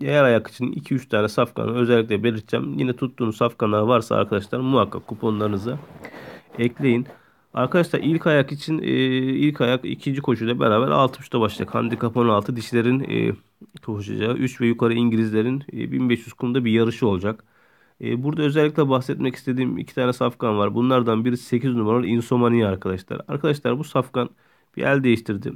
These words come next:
El değiştikten sonra da iki tane yarış gördü. Bu yarışlarda da ben başarılı gördüm. Özellikle bir önceki yarışı çok güzeldi.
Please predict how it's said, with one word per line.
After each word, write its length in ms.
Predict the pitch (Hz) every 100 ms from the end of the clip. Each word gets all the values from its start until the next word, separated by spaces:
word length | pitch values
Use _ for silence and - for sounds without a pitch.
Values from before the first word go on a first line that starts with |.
| - -
El 200 | 127 131
değiştikten 260 | 131 123 131
sonra 220 | 127 117
da 40 |
iki 140 | 117 -
tane 200 | 123 110
yarış 240 | 110 113
gördü. 360 | - 92 87 - _ _
Bu 60 | 135
yarışlarda 440 | 131 127 - 127
da 100 | 117
ben 160 | 117 110
başarılı 360 | 104 - 117
gördüm. 300 | 110 98 95
Özellikle 400 | 104 110 107 117
bir 100 | 110
önceki 280 | 127 110 107
yarışı 280 | 117 110 -
çok 200 | - 107
güzeldi. 420 | 98 95 87 -